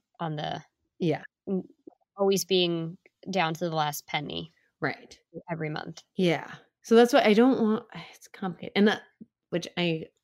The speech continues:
Speaker 2: the thing I thought you were going to say to me <laughs> that we haven't brought
Speaker 1: Okay.
Speaker 2: up is I'm not
Speaker 1: I
Speaker 2: really
Speaker 1: was
Speaker 2: contributing to a four oh one K.
Speaker 1: There's two other things I was gonna bring up to you. I just didn't wanna overwhelm you. We might have to make this, like, a two-part series.
Speaker 2: <laughs> I'm,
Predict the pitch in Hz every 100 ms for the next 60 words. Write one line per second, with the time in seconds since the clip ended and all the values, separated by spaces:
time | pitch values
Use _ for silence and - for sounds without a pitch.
0 | _ _ _ _ 185 269 277 233 - 180
1 | - 277 294 320 320 311 330 320 330 339
2 | 359 - _ _ 233 214 240 196 214 240
3 | 254 254 277 285 302 _ _ _ 196 202
4 | 196 190 185 190 - 202 247 247 180 202
5 | 196 175 180 180 185 165 170 160 156 156
6 | 165 165 226 349 - _ 233 247 - -
7 | 262 240 226 196 185 190 185 175 175 175
8 | 220 180 165 175 - 196 185 170 190 170
9 | 165 170 185 170 175 180 202 240 285 370
10 | 453 269 254 - 190 - 202 190 175 175
11 | - 175 170 - 190 220 - - 269